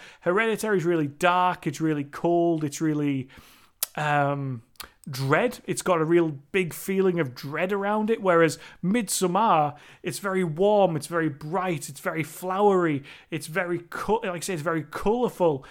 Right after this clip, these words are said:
It's just got these beautiful fields and landscapes and these crazy characters, and yeah, it's just completely, <laughs> two completely, it's actually like night and day. And I don't know whether that's a thing where, uh, what Ari Aster was going for, whether, you know, Hereditary is night, Midsommar is day,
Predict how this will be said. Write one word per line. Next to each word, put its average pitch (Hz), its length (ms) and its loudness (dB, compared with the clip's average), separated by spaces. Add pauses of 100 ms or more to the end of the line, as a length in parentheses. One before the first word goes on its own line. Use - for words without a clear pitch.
(220)
It's 156 260 -4
just - 240 -8
got - 180 -10
these 170 140 -4
beautiful 185 640 -8
fields 208 500 -2
and 156 160 -4
landscapes 180 760 -2
and 151 100 -6
these 143 140 -4
crazy 196 600 -6
characters, 170 540 -2
and 139 120 -4 (300)
yeah, 185 260 2
it's 160 220 -6
just - 280 -4
completely, - 1120 -2 (140)
<laughs> - 160 -18
two 294 280 6
completely, 233 380 -2 (100)
it's - 100 -6
actually 320 280 0
like 240 80 0
night 277 200 2
and 208 120 2
day. 240 300 2 (280)
And 190 100 6
I 208 60 2
don't 285 240 -2
know 247 100 0
whether 240 180 2
that's 220 220 -4
a 214 60 -6
thing 226 360 2
where, 185 400 4
uh, 196 220 -2
what 196 160 -2
Ari 190 240 0
Aster 180 240 -4
was 151 100 -4
going 208 280 2
for, 233 260 4
whether, 175 240 2 (260)
you 175 60 -6
know, 175 160 4
Hereditary 165 640 2
is 135 100 -2
night, 170 460 -2
Midsommar 160 680 0
is 131 80 -2
day, 214 480 0